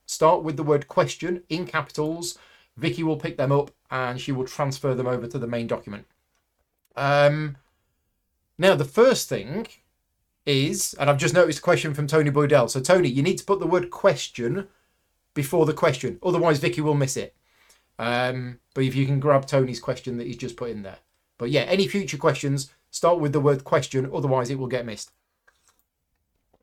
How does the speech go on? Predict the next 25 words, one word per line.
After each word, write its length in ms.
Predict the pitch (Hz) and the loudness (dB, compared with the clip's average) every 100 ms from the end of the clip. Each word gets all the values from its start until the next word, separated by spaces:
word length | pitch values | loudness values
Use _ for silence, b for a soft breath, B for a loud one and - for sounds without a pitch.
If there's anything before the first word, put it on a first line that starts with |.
| - | -16
So, 320 | - 196 170 - | 0 4 4 2
I 80 | 147 | 0
have 200 | 185 - | 0 0
to 100 | 190 | 2
say 420 | 170 107 131 - b b b b b | 2 2 -6 -10 b b b b b
that 160 | 156 160 | 4 6
I'm 380 | 151 151 156 - | 6 4 0 -8
very, 440 | 135 170 156 175 | -2 2 4 2
very 340 | 175 151 147 143 | 4 4 4 2
disappointed, 720 | 139 135 135 127 107 104 - _ | 0 -2 -2 -4 -4 -12 -14 _
because 380 | 131 - 151 139 | -10 0 0 0
for 100 | 165 | 0
the 120 | 156 | 0
last 320 | 180 202 - | 2 -2 -6
few 260 | - 220 208 | -6 -2 0
months, 680 | 185 104 143 - - - - _ _ _ _ _ _ _ _ _ _ _ _ _ _ _ _ _ - | 0 -4 -8 -8 -6 -6 -12 _ _ _ _ _ _ _ _ _ _ _ _ _ _ _ _ _ -12
a 80 | |
question 420 | - 202 190 190 180 | 4 4 4 2 0
has 180 | 170 | 0
been 160 | 175 160 | 0 0
asked 440 | 123 143 - - - _ _ _ - | -2 -4 -8 -12 -20 _ _ _ -6
about 400 | 139 147 147 143 | 0 2 2 0
raspberry 460 | 147 143 117 147 | 0 0 -2 -2
Jaffa 300 | 143 139 135 | 0 -2 -4
Cakes 580 | 131 113 110 - - - | -10 -10 -12 -10 -10 -10